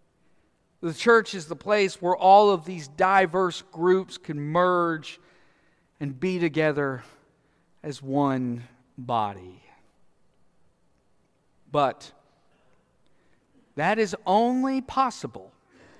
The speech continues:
if we are willing to be the kind of people who recognize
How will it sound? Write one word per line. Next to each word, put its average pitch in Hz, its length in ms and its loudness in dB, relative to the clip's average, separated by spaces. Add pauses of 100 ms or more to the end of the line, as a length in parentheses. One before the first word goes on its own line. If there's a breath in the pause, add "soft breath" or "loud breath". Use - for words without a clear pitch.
(580 soft breath)
if 143 240 -8
we 214 320 -4
are 240 220 6
willing 180 560 0
to 143 220 -6
be 196 420 -6
the 196 160 -6
kind 214 500 -6
of 185 180 -4
people 147 540 -10 (1000)
who 156 160 -6
recognize 135 1300 -6